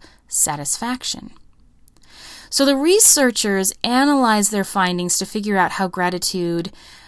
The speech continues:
has, has these effects, and they determined that gratitude does four things.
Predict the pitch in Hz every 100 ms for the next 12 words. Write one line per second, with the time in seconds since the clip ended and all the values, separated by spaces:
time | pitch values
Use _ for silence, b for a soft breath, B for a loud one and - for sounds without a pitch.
0 | B - 202 185 180 175 175 - 196 _
1 | - - 214 233 220 180 165 160 - -
2 | - - - 190 220 330 - 247 208 190
3 | - 180 190 208 - 202 180 180 170 -
4 | - 220 202 202 196 202 170 135 - -